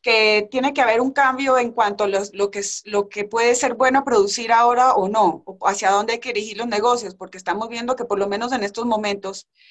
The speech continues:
eh, hay negocios que no, no se van a poder abrir, digamos, o que no van a poder funcionar, y hay otros que van a tener un poco más de, de funcionamiento. Entonces, a es-, debe ser eso, me imagino, que al cambio me refiero a las circunstancias que estamos viviendo ahora.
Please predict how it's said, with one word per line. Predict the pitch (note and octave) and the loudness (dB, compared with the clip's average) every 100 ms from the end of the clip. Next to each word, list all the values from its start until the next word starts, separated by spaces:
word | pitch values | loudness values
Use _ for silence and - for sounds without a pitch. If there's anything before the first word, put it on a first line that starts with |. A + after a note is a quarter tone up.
| _ _ _ | _ _ _
eh, | G3 G3 F#3+ | 0 2 2
hay | - G3+ A#3 | 2 2 0
negocios | A#3+ A#3+ A#3+ A#3+ A#3+ | -4 -2 -2 -2 -6
que | A3 | -6
no, | G#3+ A#3 A#3+ A#3+ A#3+ | -4 0 2 2 2
no | A3 | -4
se | A3+ B3 | -6 -2
van | A3+ B3 | 0 0
a | |
poder | A3 F#3+ G3 G#3 | -4 -4 -4 0
abrir, | G#3 G#3 B3 G#3 G3+ | -2 0 -4 -4 -8
digamos, | G3+ G3 G3 G#3 G#3 | -2 -2 -2 -6 -8
o | |
que | F#3+ F3+ | -12 -6
no | F#3 | -2
van | G#3+ | -2
a | A3 | -2
poder | F#3+ F#3 | -4 -6
funcionar, | A#3 A3 G#3+ A3 A#3 - | -8 -14 -2 -2 -2 -2
y | G#3+ | 0
hay | G3+ | 0
otros | G#3+ A3+ A#3+ | 0 -4 -6
que | G3 | -2
van | F#3+ | -2
a | G#3+ | -4
tener | F#3+ F#3 | -6 -8
un | G3 | -8
poco | A3 G#3 G#3+ | -10 -8 -2
más | G#3 G#3 G#3 | 0 -2 -4
de, | A3 G#3+ - | -8 -8 -10
de | F#3 | -16
funcionamiento. | E3+ F3 E3 F#3+ A3+ F#3 C#3 C#3 _ _ _ _ | -16 -12 -10 -8 -8 -10 -14 -20 _ _ _ _
Entonces, | G3 G3+ A3+ - | -14 -10 -10 -4
a | F#3+ F#3 | -2 -2
es-, | G3 - _ | -6 -12 _
debe | G3+ G#3+ | -6 -4
ser | C4 A#3 | -6 -8
eso, | A#3 A#3 | -8 -12
me | A3 E3 | -14 -14
imagino, | F3 G#3 G#3 G#3+ _ _ _ | -14 -12 -12 -14 _ _ _
que | - | -4
al | G3 | -2
cambio | A3 G#3+ B3+ | 0 -2 -2
me | B3+ | -4
refiero | G#3 G#3+ G#3 A#3 | -4 -4 -2 2
a | A#3 C#4 G#3 | 2 2 -4
las | G3+ | -10
circunstancias | A3 F#3+ G3 G3 F#3+ A#3 | -10 -18 -16 -8 -8 -10
que | A#3+ | -18
estamos | - E3+ G#3+ | -10 -10 -10
viviendo | A3 F3+ F3+ G3+ | -10 -10 -2 0
ahora. | A#3 F#3 C3+ | 2 0 -4